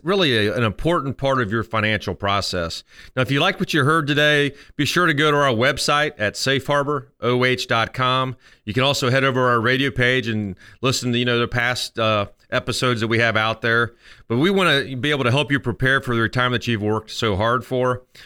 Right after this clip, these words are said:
And I, what I, another thing I would recommend is just give us a call at six one four seven six zero, zero six seven zero. Just reference the radio show.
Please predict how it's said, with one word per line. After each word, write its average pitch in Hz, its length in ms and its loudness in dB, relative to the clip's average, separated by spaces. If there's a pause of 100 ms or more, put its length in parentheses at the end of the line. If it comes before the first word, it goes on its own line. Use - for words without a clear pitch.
(160)
And 127 80 -2
I, 147 60 0
what 143 200 -2
I, 175 100 2
another 127 460 -2
thing 160 140 0
I 151 80 2
would 139 100 -4
recommend 139 420 0
is 120 80 -2
just 117 180 -4
give 135 160 -2
us 139 100 -6
a 127 60 -4
call 143 340 -2
at - 100 -6
six - 320 -4
one 127 220 -2
four 131 440 -4 (340)
seven 131 340 -2
six 123 380 -4
zero, 117 340 0
zero 117 360 0
six 107 340 -2
seven 131 320 0
zero. 120 320 0
Just 151 240 -4
reference 151 300 0
the 107 100 -6
radio 135 340 2
show. 131 440 0